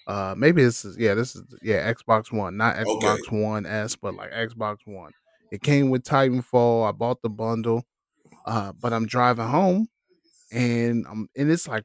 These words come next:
Speaker 1: five in the morning. Like, my paycheck hit. I was in Walmart, like, "Yo,
Speaker 2: Like a
Speaker 1: open that
Speaker 2: big
Speaker 1: case.
Speaker 2: ass kid.
Speaker 1: Open that case. Yeah, open that
Speaker 2: <laughs>
Speaker 1: case, my nigga." I took the day off work. Like, I knew what I was gonna be doing for the rest of the day.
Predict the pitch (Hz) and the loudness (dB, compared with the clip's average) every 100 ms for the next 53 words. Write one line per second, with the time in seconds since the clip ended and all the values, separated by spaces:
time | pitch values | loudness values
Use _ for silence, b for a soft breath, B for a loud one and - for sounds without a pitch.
0 | - 113 113 110 107 107 104 95 104 117 | 2 4 4 0 -6 -6 -6 -10 -10 -4
1 | 127 - 131 120 123 117 139 131 - 117 | -4 0 0 2 2 2 2 2 2 2
2 | 131 123 117 110 107 113 117 107 107 104 | 4 2 0 -2 2 4 4 2 0 0
3 | - 104 104 104 107 98 90 _ _ _ | 0 0 0 4 4 4 0 _ _ _
4 | _ - 67 - - 101 104 104 120 117 | _ -20 -16 -10 -8 -2 2 2 4 4
5 | 95 92 92 - 107 113 123 120 131 131 | 6 4 2 0 2 4 6 6 6 6
6 | 147 151 202 180 156 131 107 127 147 147 | 6 8 6 4 2 2 2 0 4 2
7 | 147 160 175 180 175 160 139 156 135 120 | 4 4 4 4 2 4 4 4 -2 -2
8 | 113 127 131 123 117 - 127 147 143 123 | 0 4 4 4 2 2 4 6 6 4
9 | 117 117 135 143 151 170 147 139 135 135 | 2 4 2 4 6 8 8 8 6 2
10 | 131 135 131 127 123 131 120 120 113 117 | 2 2 2 2 2 2 2 -2 -2 0
11 | 117 - 110 113 131 131 | -2 -4 -2 2 4 4